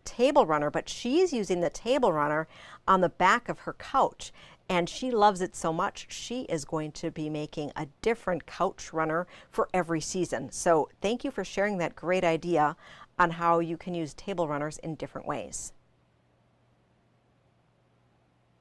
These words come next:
Jerry used one of her vintage charm packs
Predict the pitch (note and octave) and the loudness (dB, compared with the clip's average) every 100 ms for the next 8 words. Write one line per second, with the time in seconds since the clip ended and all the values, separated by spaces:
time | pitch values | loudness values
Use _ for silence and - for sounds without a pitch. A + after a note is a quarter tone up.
0 | _ _ _ _ _ _ _ _ _ _ | _ _ _ _ _ _ _ _ _ _
1 | _ _ _ _ _ _ _ _ _ _ | _ _ _ _ _ _ _ _ _ _
2 | - F#3 B3 D#4+ A#3 F#3+ A3 G3+ F#3 - | -8 4 6 6 2 0 2 4 2 2
3 | G3 E3 D#3 E3+ A#3 D#4 - G3+ C3+ - | -2 -2 -2 0 2 2 0 0 -2 -12
4 | - D3+ C#3 - D3 A#2+ - - | -4 -2 -2 -4 -6 -4 -6 -12